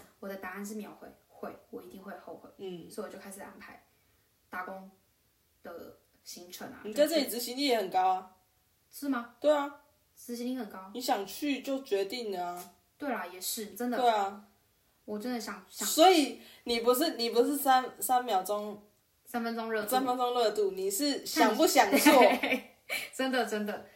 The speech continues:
Speaker 1: 真的是看我想不想做。那我就觉得，去啊，为什么不去？这样子，反正我也单身，我也没有什么牵挂。
Speaker 2: 这跟单身有关系吗？
Speaker 1: 有，像我朋友就因为男朋友的关系不来啊。
Speaker 2: 真的假的？
Speaker 1: 嗯。
Speaker 2: Oh my god。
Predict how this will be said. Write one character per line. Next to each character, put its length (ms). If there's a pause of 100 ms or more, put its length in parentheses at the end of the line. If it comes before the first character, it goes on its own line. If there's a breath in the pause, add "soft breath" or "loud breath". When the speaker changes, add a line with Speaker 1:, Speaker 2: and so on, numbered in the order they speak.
(180 soft breath)
Speaker 1:
真 100
的 120
是 80
看 180
我 80
想 200
不 60
想 240
做。 320
那 140
我 80
就 80
觉 140
得， 240 (360)
去 140
啊， 240
为 80
什 80
么 120
不 60
去？ 220
这 80
样 180
子， 280 (840)
反 140
正 160
我 80
也 100
单 200
身， 320 (440)
我 120
也 80
没 60
有 80
什 120
么 320 (480 soft breath)
牵 160
挂。 80
Speaker 2:
这 40
跟 100
单 160
身 160
有 200
关 160
系 220
吗？ 300
Speaker 1:
有， 720
像 160
我 80
朋 100
友 120
就 160
因 100
为 80
男 140
朋 100
友 60
的 80
关 120
系 120
不 100
来 80
啊。 240
Speaker 2:
真 140
的 40
假 140
的？ 380
Speaker 1:
嗯。 280
Speaker 2:
Oh 120
my 100
god。 260